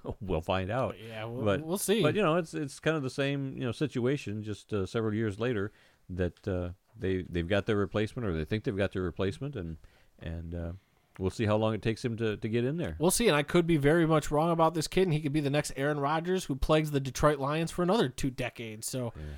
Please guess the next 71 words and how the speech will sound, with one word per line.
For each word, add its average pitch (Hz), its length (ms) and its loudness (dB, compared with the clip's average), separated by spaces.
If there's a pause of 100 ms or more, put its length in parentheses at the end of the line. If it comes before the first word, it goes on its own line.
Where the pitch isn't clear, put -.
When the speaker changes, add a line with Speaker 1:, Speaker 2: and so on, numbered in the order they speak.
(140)
Speaker 1:
Yeah, 98 100 -4
I 85 40 2
hope 90 180 2
not. 64 300 -8
Speaker 2:
yeah, 180 180 -2
<laughs> - 0 -
well, 120 240 4
of 131 60 2 (140)
Speaker 1:
Hopefully 143 320 6
Speaker 2:
course - 80 10
Speaker 1:
they 120 80 8
Speaker 2:
we 156 60 4
Speaker 1:
screwed, 185 220 12
Speaker 2:
don't - 120 0
want 123 160 2
that 196 60 10
Speaker 1:
hopefully 185 380 6
Speaker 2:
to 139 80 -2
Speaker 1:
the 104 140 -6
Packers 139 400 2
have 90 120 -2
screwed 113 280 -2
this 110 160 -4
pick 113 240 0
up 104 120 0
royally, 98 600 0
and 78 260 -2
that 82 140 -6
would 76 220 -8 (100)
make 82 200 -8
me 78 220 -6
so 117 60 -8
Speaker 2:
Oh, 117 180 2
Speaker 1:
happy. 73 360 -2 (180)
Speaker 2:
thank 139 220 0
you, 120 60 -6
Green 113 220 -2
Bay. 113 240 6
I 107 60 6
hope 139 260 6
you 131 80 4
did 127 200 2
screw 117 200 0
it 107 60 -2
up. 104 220 -8
Speaker 1:
<laughs> - 60 -20 (240)
Speaker 2:
And 147 360 6 (260)
the 143 80 -2
last 214 260 6
pick 240 200 2
you 196 100 6
highlighted 170 460 6
here 156 180 2
was 135 160 2
at 135 120 -2
number 170 200 4
thirty-two 135 600 2
in 120 60 -2
the 117 60 -4
first 123 300 -4
round, 117 260 -2
the 113 140 -2
Kansas 139 320 0
City 127 180 0
Chiefs - 280 -2
taking 127 340 -4
L 135 160 0
S 131 140 -2
U 190 80 4
running 139 260 6
back 127 300 0